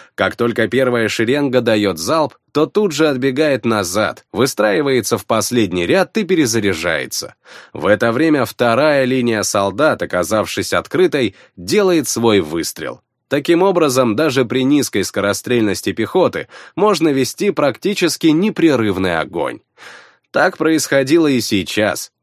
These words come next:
Испанцы стреляли, отбегали назад и тем самым открывали пространство для следующей шеренги.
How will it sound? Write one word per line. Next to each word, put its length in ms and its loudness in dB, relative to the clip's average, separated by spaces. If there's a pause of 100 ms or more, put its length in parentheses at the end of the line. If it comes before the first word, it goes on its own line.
(160)
Испанцы 600 0
стреляли, 800 0
отбегали 540 0
назад 500 0
и 80 0
тем 220 -2
самым 440 0
открывали 460 0
пространство 760 0
для 200 0
следующей 580 -2
шеренги. 680 -4